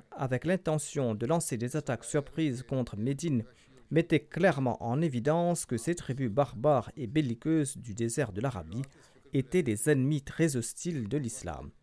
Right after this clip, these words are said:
Jour et nuit, ils étaient en quête d'une occasion pour détruire complètement les musulmans.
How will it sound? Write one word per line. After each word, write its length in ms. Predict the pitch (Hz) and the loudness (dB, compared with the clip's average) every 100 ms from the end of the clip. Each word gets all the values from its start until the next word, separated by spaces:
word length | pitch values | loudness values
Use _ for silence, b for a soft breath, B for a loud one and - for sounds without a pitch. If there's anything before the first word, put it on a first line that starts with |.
| b b b - | b b b -8
Jour 380 | 135 170 214 170 | -2 2 4 4
et 80 | 160 | 2
nuit, 480 | 127 151 175 151 - | 2 2 2 0 -2
ils 260 | 175 139 | -4 -2
étaient 220 | 147 180 | 0 2
en 80 | 156 | 2
quête 380 | - - 196 196 | 0 0 0 0
d'une 240 | 123 120 | -2 -2
occasion 520 | 185 160 135 - 147 185 | 0 0 -2 -2 -2 -2
pour 260 | - 95 | -4 -6
détruire 420 | 90 - - 110 | -4 -4 -4 -6
complètement 640 | - 175 - 101 - 101 123 | -4 -6 -4 -8 -6 -6 -4
les 140 | 85 | -4
musulmans. 540 | 120 143 87 69 60 | -6 -6 -8 -10 -12